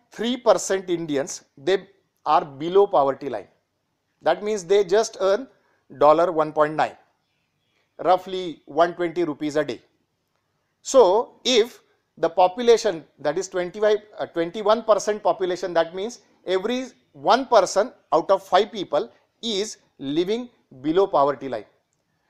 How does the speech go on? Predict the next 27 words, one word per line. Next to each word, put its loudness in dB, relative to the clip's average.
Now 2
with -6
these -4
poor 4
people, -4
can 2
we 4
expect 0
our 6
nation -4
to -12
be -8
great? -6
Can 6
we 6
expect 2
our 4
nation 0
to -8
be -2
giving -4
answers 0
to -8
the 4
world? -2
Definitely -4
not. -14